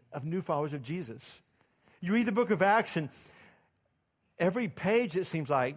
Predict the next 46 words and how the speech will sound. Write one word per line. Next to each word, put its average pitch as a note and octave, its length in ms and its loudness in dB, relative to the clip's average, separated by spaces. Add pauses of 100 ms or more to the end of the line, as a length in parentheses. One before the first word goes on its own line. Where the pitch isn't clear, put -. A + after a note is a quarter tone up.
it D3 160 -6
says D#3+ 200 0
there D3 120 -4
were C3 80 -4
five D#3+ 320 0
thousand D3 320 0
more, C#3 180 -6
there B2+ 100 -6
were B2+ 100 -6
three E3 200 -6
thousand D3+ 380 -2
more, C3+ 260 -6 (240)
there C#3+ 120 0
were C3 80 -2
more, D#3 300 0
more, D3 280 0
more, D3 260 -2
more, D3 240 -2
just B2 260 -14
page G#3+ 300 2
after F3 180 -2
page. D#3+ 240 0 (180)
Why? A#3 460 2 (520)
Because G#3 340 4
they, G#3+ 200 4
there F#3+ 200 2
was F#3+ 160 2
just F#3 200 -6
this F3 260 -4 (160)
they G3+ 100 0
were, G3 160 0 (100)
they A3 160 2
decided G3+ 600 2
they're F#3+ 140 4
gonna F3 280 2 (840)
fill G3+ 360 2
every F#3 360 2
basket D#3 800 -2
with C#3+ 100 -8
seeds D#3 300 -8
they D3+ 120 0
could F3+ 320 -4
and C3 140 -4
just C#3+ 180 -10
spread D3+ 320 -4
them B2 200 -8